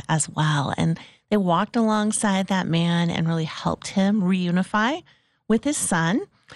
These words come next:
became godparents, got to do childcare, really stay in the child's life. Just a few months later, they found out that the child's mother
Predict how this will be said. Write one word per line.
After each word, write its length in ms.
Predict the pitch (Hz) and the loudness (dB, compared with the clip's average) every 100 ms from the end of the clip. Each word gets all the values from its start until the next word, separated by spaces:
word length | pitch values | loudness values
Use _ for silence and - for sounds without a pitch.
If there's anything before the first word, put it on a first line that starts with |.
| - - - | -20 -14 -6
became 420 | 190 214 196 196 | -2 2 2 0
godparents, 1080 | 180 185 185 - 190 185 185 185 180 180 - | 0 0 0 -2 0 0 2 0 -2 -2 -4
got 260 | - 160 - | -2 -4 0
to 300 | 185 175 175 | 0 0 -2
do 200 | 160 185 | -4 -4
childcare, 640 | - 180 175 - 175 170 | -2 -2 -2 -2 -2 0
really 200 | 165 165 | -2 -2
stay 360 | 175 - 175 175 | -4 -2 0 0
in 100 | 170 | 0
the 80 | 165 | -2
child's 340 | - 165 143 | -2 -2 -2
life. 340 | 160 160 175 - - _ _ _ | -2 0 -2 -6 -20 _ _ _
Just 240 | - 277 - | -2 0 0
a 80 | 403 | -2
few 280 | - 247 | 0 0
months 300 | 233 214 202 | 2 0 -2
later, 540 | 180 190 214 196 175 170 | 0 0 0 0 0 -2
they 140 | 175 | -4
found 200 | 180 180 | -2 0
out 140 | 180 - | 0 0
that 320 | 175 170 - | 0 0 -2
the 80 | 175 | -4
child's 840 | - 170 175 170 170 - - 170 | -2 0 2 2 0 -4 -4 0
mother 520 | 170 240 180 165 | 2 2 0 -2